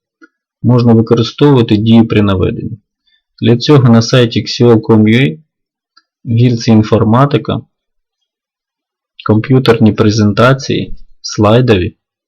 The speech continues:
PowerPoint. Дивимося, наприклад,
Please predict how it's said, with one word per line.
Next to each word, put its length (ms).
PowerPoint. 840
Дивимося, 320
наприклад, 540